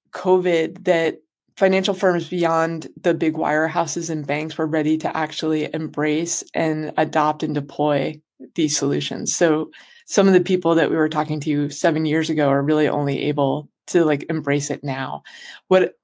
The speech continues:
what I think happened was when the Department of Labor fiduciary standard went away, um, with the Trump administration,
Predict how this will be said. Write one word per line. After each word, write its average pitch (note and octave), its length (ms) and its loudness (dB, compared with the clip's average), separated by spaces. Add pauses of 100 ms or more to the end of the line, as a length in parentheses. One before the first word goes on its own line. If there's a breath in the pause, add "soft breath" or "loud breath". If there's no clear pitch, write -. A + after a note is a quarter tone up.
(440)
what F#3+ 220 4
I F#3 120 6
think G#3+ 220 4
happened F3 400 0
was D#3+ 180 0
when E3+ 120 0
the D#3+ 80 0
Department D#3+ 420 0
of E3+ 100 0
Labor D#3+ 320 2
fiduciary D#3+ 520 0
standard G3 460 0
went G3+ 160 2
away, G3+ 420 0 (560 loud breath)
um, F3 220 4
with E3+ 120 0
the D#3+ 60 0
Trump D#3+ 300 0
administration, F#3 840 0